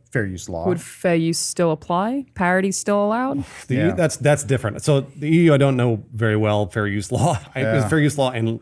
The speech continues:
Speaker 3: in the United States is really difficult.
Speaker 2: Mm.
Speaker 3: In the E U, I have no idea.
Speaker 1: So if this thing passes, does that mean, like, YouTube basically says, be-, they could not, unless they had human oversight on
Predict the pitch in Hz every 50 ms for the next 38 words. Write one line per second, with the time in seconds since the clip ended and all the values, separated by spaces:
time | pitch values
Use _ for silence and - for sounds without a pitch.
0 | _ - - 139 123 110 104 104 101 101 110 113 107 95 - - 127 117 - -
1 | 90 - - _ _ _ _ 110 113 131 156 147 135 120 107 95 101 92 - 92
2 | 90 95 92 - - 170 160 156 143 120 120 120 120 131 127 117 101 95 92 95
3 | 104 101 90 87 87 87 - - - - 143 120 120 151 147 147 175 156 143 123
4 | - 127 135 131 127 123 113 - 120 113 113 113 110 107 101 - - - - _
5 | _ _ _ _ _ 127 123 110 127 120 120 120 117 117 113 107 104 98 110 113
6 | 107 - 117 107 110 107 104 - - 104 95 - 113 104 98 95 - - _ _
7 | _ _ _ _ _ _ - 156 180 170 147 165 165 - 175 151 143 139 127 113
8 | 110 107 104 104 - _ - 135 127 135 139 135 147 131 117 117 117 113 110 107
9 | 101 - - _ _ _ _ _ _ _ _ - - 180 175 156 135 131 127 123
10 | 123 - 127 120 117 117 110 110 117